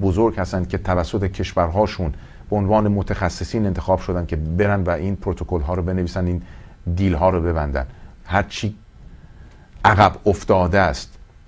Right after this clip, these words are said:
هرچی بی سواده، هرچی کند ذهنه، هرچی جنایتکاره، در رأس قرار گرفته، میرن این معامله ها رو می‌کنن که بمانن، فقط بمانن. ما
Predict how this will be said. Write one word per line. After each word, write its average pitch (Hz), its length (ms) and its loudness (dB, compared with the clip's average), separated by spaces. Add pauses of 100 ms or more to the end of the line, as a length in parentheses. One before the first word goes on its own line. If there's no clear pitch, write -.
(160)
هرچی 190 340 0
بی 110 200 2
سواده، 98 800 4 (300)
هرچی 92 300 -2
کند 110 420 2
ذهنه، 95 600 2 (260)
هرچی - 340 0 (100)
جنایتکاره، 107 1200 4 (880)
در 95 120 6
رأس 101 380 2
قرار 101 300 4
گرفته، 95 320 2
میرن 95 400 0
این 104 220 -4 (1700)
معامله 92 320 4
ها 90 140 6
رو 98 80 2
می‌کنن 95 360 0
که 107 100 0
بمانن، 92 640 4
فقط 104 340 2
بمانن. 76 400 0 (100)
ما 127 260 0